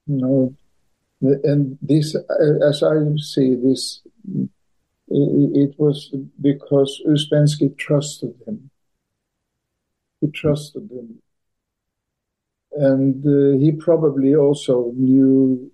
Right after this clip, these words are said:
that, um, he, that Rodney called in Werther to, to write both, uh, Eternal Life and, and Theory of, uh, Celestial Influence.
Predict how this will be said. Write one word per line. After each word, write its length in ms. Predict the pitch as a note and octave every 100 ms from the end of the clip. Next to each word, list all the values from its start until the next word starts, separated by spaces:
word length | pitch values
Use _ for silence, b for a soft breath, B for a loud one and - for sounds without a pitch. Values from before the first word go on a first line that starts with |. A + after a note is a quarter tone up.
| -
that, 300 | C#3+ B2+ B2 - -
um, 460 | A#2+ A2+ A2+ A2+ A2+ _ _ _
he, 200 | C#3+ C3 C#3 _
that 260 | C#3 C#3 C3+
Rodney 340 | C#3 C3+ C3 B2+
called 320 | - B2+ A#2
in 180 | B2 A#2+
Werther 560 | B2 C3+ C3+ B2 A2+ - _ _ _ _
to, 260 | C#3 C3 B2+ -
to 520 | B2+ B2 B2 G3 - _ D3+ D3+ _ _
write 340 | - C3+ B2 B2 - _ _ _ _ - -
both, 300 | C3+ C#3 C#3 - C3+
uh, 220 | B2+ B2 B2
Eternal 520 | - C#3 B2+ A#2 A2
Life 300 | A2 A2 G#2+ -
and, 300 | A2+ A#2 A#2
and 320 | - A2+ A2+ A2 B2 A#2 _ _ _ _ _ _ _ _
Theory 460 | - A#2 A2+ A2 A2+
of, 400 | - A#2 A2+ A#2+
uh, 260 | A#2+ A#2+ A#2 _
Celestial 640 | - A#2 A2 - - A#2+
Influence. 680 | A#2 A#2 _ - D3+ - -